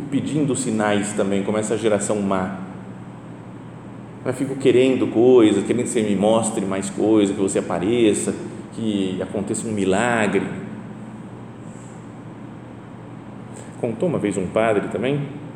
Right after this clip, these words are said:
que um, uma pessoa, um senhor, acho que era, que falava com ele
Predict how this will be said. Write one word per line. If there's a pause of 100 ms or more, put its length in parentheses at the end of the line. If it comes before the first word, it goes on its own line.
(440)
que
um, (360)
uma
pessoa,
um
senhor,
acho
que
era,
que
falava
com
ele